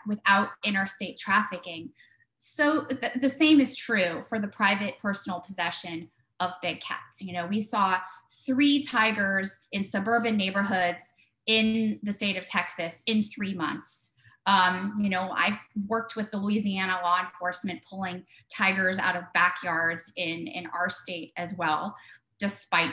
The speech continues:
the state ban. So these are laws that are just being, um, disregarded because enforcement is so lax, or,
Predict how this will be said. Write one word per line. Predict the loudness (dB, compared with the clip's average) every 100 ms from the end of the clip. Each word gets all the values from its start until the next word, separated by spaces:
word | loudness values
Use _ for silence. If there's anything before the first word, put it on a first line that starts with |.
| -6 -8
the | -8
state | -6 -8 -8 -6
ban. | -2 -2 -2 -8 -20 _
So | -2 0
these | 2 4 4 4 0
are | 0 2 2 0 -6 -20 _ _ _ _ -4
laws | 2 4 6 4 2
that | 2 2 2
are | 2 2 2
just | 4 4 0 -8 -6 -2
being, | 2 4 4 2 -4 -10 _ _ _ 4
um, | 6 6 2 -6 0
disregarded | 0 2 0 2 4 4 4 0
because | -2 -2 -2
enforcement | -4 -2 -2 -2 -4 -6
is | -6
so | -6 -2
lax, | 0 0 0 -6 -14 -18 _ _ _ 0
or, | 2 4 6 4 2